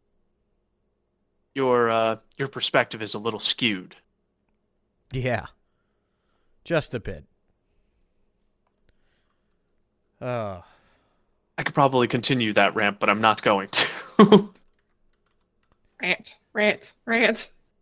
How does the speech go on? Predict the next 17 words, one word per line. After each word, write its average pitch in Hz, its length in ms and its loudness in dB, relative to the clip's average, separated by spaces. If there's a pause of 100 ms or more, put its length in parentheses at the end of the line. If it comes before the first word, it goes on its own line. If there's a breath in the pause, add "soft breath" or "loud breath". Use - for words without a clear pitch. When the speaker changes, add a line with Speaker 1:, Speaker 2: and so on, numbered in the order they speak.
(1300)
Speaker 1:
No, 113 280 4
no, 127 220 6
no. 101 400 4 (440)
I've, 110 300 -2
I've 120 260 2
ripped 127 220 4
on 123 160 6
Blizzard 120 360 4
enough 117 340 4
today. 101 420 0 (240)
I 143 60 6
think 190 120 6
the 160 80 4
Speaker 2:
Yeah. 190 140 8
Speaker 1:
only 196 140 6
game 160 260 0
that 139 320 4